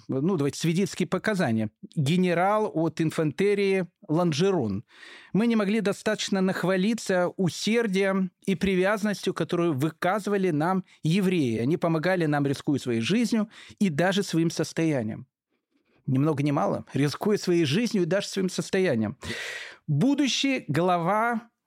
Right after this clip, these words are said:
э, российской высшей полиции Бенкендорф. Ну, тот человек, который потом будет, ну, не знаю, самым реакционным таким политиком. Пишет: "Евреи в тысяча восемьсот двенадцатом году сами по себе отличнейшим образом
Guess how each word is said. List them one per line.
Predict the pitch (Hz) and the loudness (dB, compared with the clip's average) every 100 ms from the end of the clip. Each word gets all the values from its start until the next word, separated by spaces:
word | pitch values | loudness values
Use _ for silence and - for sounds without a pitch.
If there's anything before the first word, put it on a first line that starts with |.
| 175 - | -10 -2
э, | 156 156 156 156 156 156 156 | 0 2 4 4 4 2 2
российской | 180 - 214 - 233 214 | -2 0 -2 0 -2 -2
высшей | - 160 220 - 208 | 0 0 2 0 -2
полиции | 220 226 190 - 139 110 117 _ _ - | 0 0 0 -2 -2 -2 -6 _ _ -6
Бенкендорф. | 123 165 190 - 208 180 208 - - - _ | 0 2 2 2 0 2 0 -2 -8 -20 _
Ну, | 202 262 | -2 0
тот | 247 226 | 0 -2
человек, | - 196 190 233 | 0 0 0 -2
который | 170 - - | -4 -6 -6
потом | 196 190 202 185 - - | -4 -2 -2 -4 -10 -6
будет, | 151 202 185 - - - | 0 2 0 -4 -12 -4
ну, | 156 165 175 147 | 0 0 0 0
не | 143 | 0
знаю, | 143 135 | 0 -2
самым | 120 - 214 202 - - | -2 -2 0 0 -2 -2
реакционным | 170 220 - - 196 220 226 214 | 0 0 -2 -2 0 2 0 0
таким | 190 - 196 | -2 -2 -2
политиком. | - 208 190 135 - 107 131 _ _ - | 0 0 0 -2 -4 -6 -8 _ _ -4
Пишет: | 190 160 117 143 | -2 -2 -4 -2
"Евреи | 190 202 233 240 240 240 - - - | 0 2 0 0 0 -4 -10 -20 -6
в | |
тысяча | 208 220 202 | -2 0 0
восемьсот | 185 196 | 0 0
двенадцатом | 180 190 196 - 175 | 0 0 -2 -2 0
году | 185 180 | 0 -2
сами | 180 - 208 240 247 | -4 0 0 2 0
по | 226 | 0
себе | 226 233 196 220 220 _ - - | -2 -2 0 0 -2 _ -20 -4
отличнейшим | 190 180 220 254 233 240 - 233 - | -2 0 2 2 0 -2 0 -2 0
образом | 220 214 220 185 190 | 0 0 0 0 -2